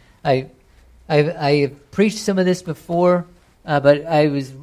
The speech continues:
asking the Lord, "Okay, where do I, where do you want me to start here?" And, and I really felt he said Galatians three. Um, so this is gonna be different, uh, although some of the material will be the same. Also, um, I really am gonna have to split this up into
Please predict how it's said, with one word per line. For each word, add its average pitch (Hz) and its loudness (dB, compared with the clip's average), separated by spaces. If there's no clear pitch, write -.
asking 160 -2
the 156 -4
Lord, 151 0
"Okay, 139 -4
where 151 0
do 170 2
I, 170 0
where 160 -2
do 170 0
you 170 0
want 160 -6
me 143 -2
to - -4
start 147 -2
here?" 151 2
And, 135 -4
and 127 -8
I 123 -4
really 135 -2
felt 143 -6
he 139 -6
said 127 -8
Galatians 131 -6
three. 131 -6
Um, 123 -4
so 139 2
this 170 -4
is 170 -4
gonna 180 0
be 156 0
different, 220 0
uh, 139 -2
although 143 0
some 165 -6
of 156 -2
the 147 -2
material 151 -2
will 139 -4
be 135 -4
the 131 -2
same. 147 -8
Also, 156 -4
um, 120 -6
I 139 -4
really 135 -2
am 139 -14
gonna 139 -4
have 120 -6
to 107 -16
split - -10
this 123 -14
up 123 -6
into 113 -12